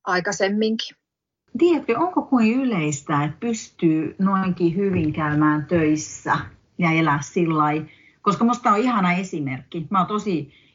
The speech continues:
Speaker 2: iloinen, että mä en tiennyt, kun me <laughs> tää puukattiin, että mikä se sun tarina on. Niin,
Speaker 1: Joo.
Speaker 2: että me voidaan kertoa semmonen esimerkki, että elämä ei lopu,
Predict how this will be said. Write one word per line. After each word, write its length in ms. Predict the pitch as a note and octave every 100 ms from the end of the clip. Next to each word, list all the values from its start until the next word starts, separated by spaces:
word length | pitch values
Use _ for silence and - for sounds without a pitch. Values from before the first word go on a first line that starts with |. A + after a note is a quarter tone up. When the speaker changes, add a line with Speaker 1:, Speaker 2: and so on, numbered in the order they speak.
| -
Speaker 2:
iloinen, 500 | F3+ F3 D3+ C#3 C#3+
että 200 | C#3+ - _ _ - _ _ _ -
mä 260 | - F3+ F3
en 220 | E3+ E3
tiennyt, 440 | G#3+ F#3 D3 D3+ - _ -
kun 100 | D#3
me 140 | E3+ - -
<laughs> 200 | - F#3
tää 200 | G#3 G3 G3
puukattiin, 600 | A3 G#3 E3 - - E3+
että 120 | F3
mikä 240 | F#3+ F#3
se 120 | E3+
sun 260 | E3+ F3 F3
tarina 500 | A3+ G3+ F#3 E3 E3+
on. 440 | C4 F#3+ D3+ D3+ - - - - _ _ _ -
Niin, 160 | F3
Speaker 1:
Joo. 140 | A#3 G3+
Speaker 2:
että 480 | F#3 - _ F#3+
me 100 | F#3+
voidaan 240 | F3 E3+ F3
kertoa 380 | B3+ G#3 F3+ E3+
semmonen 560 | - G3+ F3 D#3 D#3
esimerkki, 600 | E3 E3+ D#3+ D3 D3 E3
että 140 | D3+ D#3+
elämä 380 | F#3+ E3+ D3+ D3+
ei 260 | F#3 F#3
lopu, 600 | A3+ D4 - D#3 C3+ D3+